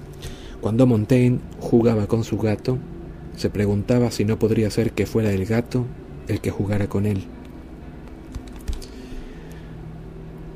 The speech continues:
Para un ejemplo de mayor consecuencia recurrimos al más largo de sus ensayos,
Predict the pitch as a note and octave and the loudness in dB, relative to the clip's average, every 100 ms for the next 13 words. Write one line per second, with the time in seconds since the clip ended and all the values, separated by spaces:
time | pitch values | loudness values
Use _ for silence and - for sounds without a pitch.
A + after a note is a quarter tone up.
0 | - - - - - - - - - - | -14 -14 -14 -14 -14 -14 -14 -14 -14 -10
1 | - A#2 C3+ D3 C3+ D3 C#3 C#3+ B2 A2+ | 4 8 12 12 12 8 8 8 8 8
2 | A2 A#2+ B2 A#2 A2+ A2+ A#2 A2 A#2 G#2 | 6 6 6 4 2 4 2 2 0 0
3 | - A2 A#2+ A#2+ A#2 - - - - - | 0 4 6 6 4 2 -6 -8 -14 -8
4 | - G#2 G2+ G#2 A2+ A2+ A#2+ A2+ A2 G#2 | -2 2 2 2 2 4 6 4 4 2
5 | G2+ G2+ G2+ G2 G#2+ G2 G2 F#2+ - | 0 0 0 2 2 2 0 -2 -8